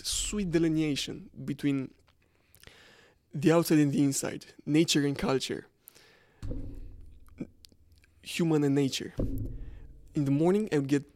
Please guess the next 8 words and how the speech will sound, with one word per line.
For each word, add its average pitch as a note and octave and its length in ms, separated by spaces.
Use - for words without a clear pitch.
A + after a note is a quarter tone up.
five D#3 420
walk D3 480
in C#3+ 100
the C3+ 60
jungle, F#3 440
eight C#3 260
to C3 240
one, D#3+ 300